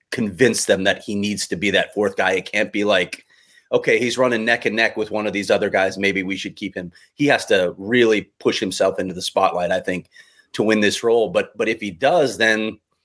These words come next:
it'll, it probably allows you to do some different things that you can do with a guy like Travis Boyd, who would have to be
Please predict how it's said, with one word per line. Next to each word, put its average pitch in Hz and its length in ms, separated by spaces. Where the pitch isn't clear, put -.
it'll, 120 380
it - 120
probably 151 260
allows 117 300
you 135 80
to 113 80
do 117 160
some 110 220
different 113 320
things 123 220
that 104 160
you 95 80
can 98 200
do 113 240
with 101 380
a 101 60
guy 101 160
like 95 180
Travis 101 380
Boyd, 110 260
who 98 100
would 92 140
have 107 220
to - 80
be 92 420